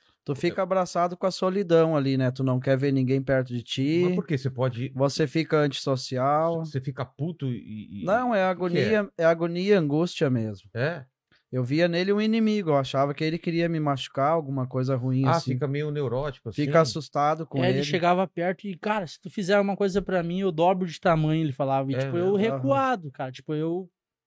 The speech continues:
Speaker 3: falei, "Vou falar o quê pra ele", entendeu?
Speaker 2: Caramba.
Speaker 3: E ali ele falou, "Cara, então tu vai embora, amanhã tu vem e tu vai conhecer o Jânio."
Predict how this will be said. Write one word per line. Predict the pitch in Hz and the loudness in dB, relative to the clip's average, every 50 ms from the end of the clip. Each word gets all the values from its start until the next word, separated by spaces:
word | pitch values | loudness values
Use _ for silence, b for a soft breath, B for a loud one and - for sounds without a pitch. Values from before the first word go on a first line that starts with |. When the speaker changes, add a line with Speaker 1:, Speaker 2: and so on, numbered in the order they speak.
| _ _ _ | _ _ _
Speaker 3:
falei, | - 160 156 | -6 -4 -2
"Vou | 151 156 | 0 -2
falar | 151 - 185 160 160 185 | 0 0 -2 0 0 -4
o | 170 | -4
quê | - - 165 185 185 | -6 -6 -6 -6 -6
pra | 180 _ 165 | -6 _ -12
ele", | 156 151 151 | -10 -10 -8
entendeu? | 117 113 117 - 139 139 123 | -6 -6 -4 -2 -2 -4 -4
Speaker 2:
Caramba. | 110 113 107 101 98 95 95 _ _ _ _ _ _ _ _ | -6 -8 -12 -14 -16 -18 -20 _ _ _ _ _ _ _ _
Speaker 3:
E | 156 160 165 170 | -4 0 4 4
ali | 175 175 170 175 185 185 196 202 208 208 208 | 4 4 4 2 0 0 0 0 2 4 4
ele | 202 202 202 | 2 2 2
falou, | 196 - 202 208 202 | -2 -2 0 0 0
"Cara, | - - 220 220 190 | 0 0 0 0 0
então | 160 - 185 170 | 0 -2 -4 -6
tu | - 165 | -4 2
vai | 165 175 175 | 2 2 2
embora, | 180 175 160 165 175 180 202 | 2 0 0 2 2 2 2
amanhã | 196 190 185 190 | 0 0 -2 -2
tu | 190 - 190 175 | -4 -4 -4 -4
vem | 156 165 165 175 190 | -2 -2 -2 -4 -4
e | 185 | -6
tu | - 180 | -6 -4
vai | 185 185 | -4 -4
conhecer | 175 - 190 190 190 185 - - 196 190 | -4 -4 -8 -6 -6 -6 -4 -2 -2 0
o | 196 208 185 | 0 -2 -2
Jânio." | 180 196 196 196 190 185 175 | -2 -4 -4 -4 -4 -8 -10